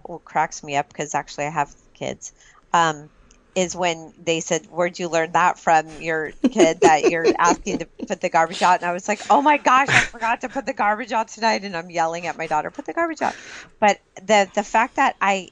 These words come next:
Speaker 1: hear myself say to my kids, I'm like, "I don't like the sound of my own voice saying, asking the same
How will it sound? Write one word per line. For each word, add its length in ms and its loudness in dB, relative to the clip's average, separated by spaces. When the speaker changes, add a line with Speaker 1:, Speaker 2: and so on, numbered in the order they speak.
Speaker 1:
hear 300 -6
myself 480 -4
say 360 -6
to 120 -14
my 160 -8
kids, 320 -6
I'm 120 -8
like, 220 -6
"I 200 -4
don't 260 2
like 280 -8
the 100 -2
sound 320 -4
of 80 -4
my 180 -4
own 200 -4
voice 680 2
saying, 560 0
asking 640 -4
the 120 -6
same 540 -6